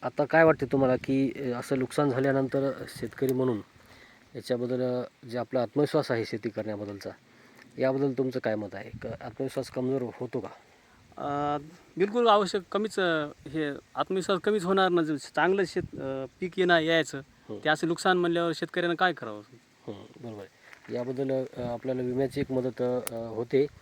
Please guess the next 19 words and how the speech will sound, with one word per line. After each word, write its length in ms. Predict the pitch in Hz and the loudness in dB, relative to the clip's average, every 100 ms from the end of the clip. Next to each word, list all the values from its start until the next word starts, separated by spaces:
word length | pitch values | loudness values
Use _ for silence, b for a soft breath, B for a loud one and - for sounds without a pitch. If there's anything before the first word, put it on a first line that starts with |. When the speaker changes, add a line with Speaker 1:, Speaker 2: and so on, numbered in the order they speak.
| b b | b b
Speaker 1:
त्याचबरोबर 500 | - 127 127 135 131 | -4 -4 -2 -2 -2
प्रशासन 840 | 131 151 147 180 - 170 139 - 127 | -2 -2 0 0 2 4 4 0 -10
जे 140 | 120 | -6
आहे 160 | 117 123 | -6 -6
सरकार, 380 | 113 104 110 - - b b b b b _ | -8 -4 -6 -6 -16 b b b b b _
अ, 360 | 110 107 110 110 | -8 -6 -6 -6
वेळोवेळी 400 | 117 127 127 123 | -4 -2 0 0
काही 160 | 127 | -2
मदत 260 | 120 120 117 | -2 -4 -4
करत 200 | - 113 | -6 -6
असते. 240 | 107 - 104 | -8 -8 -14
तर 500 | 107 - - 117 113 b b b _ | -14 -20 -10 -8 -8 b b b _
अशा 180 | 117 147 | -6 -4
कंडिशनमध्ये, 680 | 139 143 143 143 143 135 143 | 0 0 0 0 2 2 0
अ, 260 | - 120 120 - | -2 -6 -8 -6
प्रशासनाकडून, 800 | 131 151 - 139 135 135 123 107 | -4 -4 -2 0 0 0 -2 -4
सरकारकडून 640 | - 123 - 131 135 131 | -8 -6 -2 -2 0 -2
आपल्याला 320 | 117 - 135 | -2 -2 -2
काही, 260 | 131 135 127 | 0 0 0